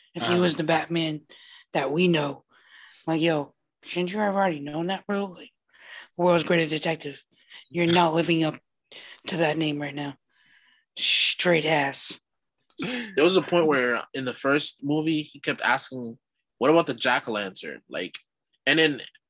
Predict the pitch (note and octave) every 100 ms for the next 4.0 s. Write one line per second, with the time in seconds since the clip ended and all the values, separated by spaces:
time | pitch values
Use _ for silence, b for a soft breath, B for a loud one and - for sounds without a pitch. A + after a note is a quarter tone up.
0 | - A#2 C#3+ D3 D#3+ D#3+ C3 D#3 - C#3
1 | C#3 A#2+ G3+ B3+ D3+ G#2 F#2 _ _ _
2 | - D#4 F4+ C#4+ E3 D3+ C#3+ B2+ A2+ A2
3 | A2+ G#2+ G2+ _ - B2+ C3+ A#2+ A#2 A2+